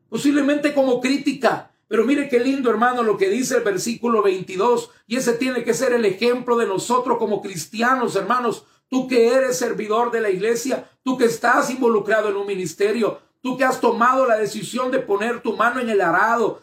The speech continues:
para servir al Señor, para trabajar en el reino de Dios. Dice la palabra, oiga bien, versículo veintidós, pero Saulo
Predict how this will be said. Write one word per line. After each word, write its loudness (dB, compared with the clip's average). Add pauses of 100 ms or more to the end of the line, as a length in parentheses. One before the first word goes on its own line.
(100)
para 2
servir 0
al -2
Señor, -2
para 2
trabajar 0
en 0
el -4
reino -2
de 0
Dios. -2 (200)
Dice 0
la 4
palabra, 2
oiga 2
bien, 2
versículo -2
veintidós, 0 (280)
pero 4
Saulo 2